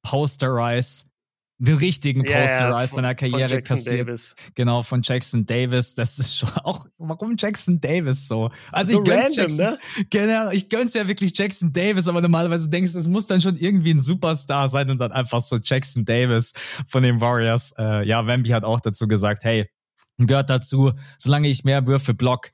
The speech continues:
Speaker 1: als ich welche Kass-, äh, Poster-Dunks kassiere, ist alles gut für mich“, deswegen. Aber ja, Edwards, das war schon, das war schon irre. Der haut sich da wirklich den Kopf an. Das ist Gott sei Dank nichts passiert.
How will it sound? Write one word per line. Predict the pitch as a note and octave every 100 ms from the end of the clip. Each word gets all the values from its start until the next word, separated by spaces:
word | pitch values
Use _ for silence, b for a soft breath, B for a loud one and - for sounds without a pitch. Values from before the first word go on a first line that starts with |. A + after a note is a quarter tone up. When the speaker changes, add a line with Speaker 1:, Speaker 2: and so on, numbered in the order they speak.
| -
Speaker 1:
als | A2+ A2
ich | B2 G#2
welche | A2+ A2+ A2+
Kass-, | A2 G#2 -
äh, | A2 G#2+ G#2 -
Poster-Dunks | A#2+ B2 G#2+ G2+ G#2+ G#2 - - -
kassiere, | A2+ - G#2 G#2 G2+ B B B -
ist | C3 -
alles | A2+ A2 -
gut | A2+ G#2+
für | G2
mich“, | G2+ -
deswegen. | F#2 - F#2+ G2
Aber | G2
ja, | G#2 F#2 -
Edwards, | G#2+ G#2 G2+ G2+ - - -
das | G#2+ -
war | G#2+ A2+
schon, | - G#2+ G#2 - b b -
das | G#2+ -
war | G#2
schon | - A2
irre. | G#2+ G#2
Der | G#2+ -
haut | G#2+ A2+
sich | A#2+
da | - G2+
wirklich | A2+ G#2+ A2+
den | - A2 G2+ - _ _
Kopf | - C#3 C#3+
an. |
Das | C#3 B2
ist | B2
Gott | C#3+
sei | D3+
Dank | C3+ C#3
nichts | C#3 C3+
passiert. | - A#2 - C3 F3 G3